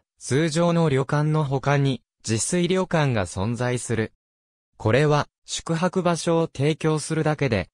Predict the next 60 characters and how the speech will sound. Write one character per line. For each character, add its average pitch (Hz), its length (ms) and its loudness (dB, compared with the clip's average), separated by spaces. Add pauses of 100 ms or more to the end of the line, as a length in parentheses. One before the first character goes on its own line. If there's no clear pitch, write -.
(120)
そ - 220 -2
の 160 140 2
他 175 140 0
の 123 140 2
サ 151 280 0
ー 185 40 0
ビ 151 120 -2
ス - 180 -4
を 87 160 0
省 104 160 -2
く 160 200 -6
こ 131 140 -8
と 127 120 -2
に 117 120 2
よ 87 120 0
り、 85 220 -4 (220)
湯 143 180 2
治 151 100 -4
の 165 160 0
た 170 140 -2
め 170 120 0
に、 123 200 -2 (220)
長 151 240 0
期 - 120 -14
滞 160 260 -2
在 151 220 2
で 156 140 0
き - 160 -4
る 98 200 0
旅 80 120 -2
館 143 300 0
の 170 180 0
こ 147 120 -2
と 160 100 0
で 123 200 -2
あ 98 140 -2
る。 95 160 -4 (600)
湯 170 220 2
治 185 140 0
目 156 220 0
的 175 320 -2
を 170 80 2
除 139 260 0
け 151 120 -2
ば、 120 200 -2 (240)
外 127 260 2
国 165 260 -4
で 170 100 2
の 135 160 0
コ - 180 -2
ン 143 120 0
ド 139 120 2
ミ 139 120 2
ニ 135 180 0
ア 113 80 0
ム、 95 180 -4 (180)
あ 101 120 0
る 156 140 0
い 160 100 0
は、 101 220 2